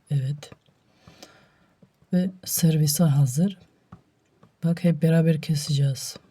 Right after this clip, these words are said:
Bakalım. Çok güzel gerçekten yani. Abartmıyorum da. Çok güzeldi.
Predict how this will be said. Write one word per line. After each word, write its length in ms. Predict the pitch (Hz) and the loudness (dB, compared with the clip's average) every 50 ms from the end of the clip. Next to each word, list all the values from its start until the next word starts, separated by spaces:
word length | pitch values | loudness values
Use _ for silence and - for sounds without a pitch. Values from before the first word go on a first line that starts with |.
| _ _ - | _ _ -6
Bakalım. 560 | 160 165 156 - 175 165 156 156 151 139 123 - - _ _ _ _ _ _ _ _ _ _ _ _ _ _ _ _ _ _ _ _ _ _ _ _ _ - _ | -4 -4 -2 0 0 2 2 4 2 0 0 -2 -10 _ _ _ _ _ _ _ _ _ _ _ _ _ _ _ _ _ _ _ _ _ _ _ _ _ -20 _
Çok 260 | - - 180 175 175 | -2 0 0 2 2
güzel 280 | 175 147 160 160 151 | 2 2 2 2 2
gerçekten 640 | 147 143 156 151 147 - - 151 147 147 - 143 139 | 2 2 2 0 0 0 -2 -2 -2 -2 0 0 2
yani. 360 | 135 135 131 131 127 123 123 113 113 - _ _ _ _ _ _ _ _ _ _ _ _ _ _ - _ _ _ _ _ _ _ _ _ _ _ _ _ _ _ _ _ _ _ - | 2 2 0 -2 -4 -4 -8 -10 -14 -20 _ _ _ _ _ _ _ _ _ _ _ _ _ _ -20 _ _ _ _ _ _ _ _ _ _ _ _ _ _ _ _ _ _ _ 0
Abartmıyorum 840 | 170 147 160 180 190 185 - 190 175 165 156 147 143 156 165 170 175 | 2 6 8 8 8 8 10 10 10 10 10 8 6 6 6 6 6
da. 200 | 202 220 220 208 - _ _ _ _ _ _ _ _ _ _ _ _ _ _ _ _ _ | 4 4 0 -2 -6 _ _ _ _ _ _ _ _ _ _ _ _ _ _ _ _ _
Çok 240 | - - 180 156 156 | -2 -2 0 0 0
güzeldi. 540 | 147 143 143 139 135 135 131 165 196 214 | 0 0 2 0 0 0 -2 -2 -2 -4